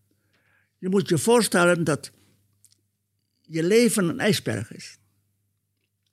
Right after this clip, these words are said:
De top van tien procent is je verstand. Dertig procent is daartussen.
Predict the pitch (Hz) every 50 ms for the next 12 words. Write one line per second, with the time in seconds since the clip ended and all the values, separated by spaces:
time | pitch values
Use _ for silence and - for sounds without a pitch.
0 | - - _ _ _ _ _ _ _ _ - 165 - - _ 247 254 254 - -
1 | 160 165 - - 247 247 - 214 180 - - 190 202 208 202 - - 170 - -
2 | 156 - - 147 - - - 98 - - - - _ _ _ _ _ _ _ _
3 | _ _ _ _ _ _ _ _ _ _ _ _ _ _ _ _ _ _ _ _
4 | _ _ _ _ _ _ _ _ 190 226 233 - 233 196 - 214 180 - 202 196
5 | 202 202 - 175 - - 165 139 - - 208 190 - - 135 110 120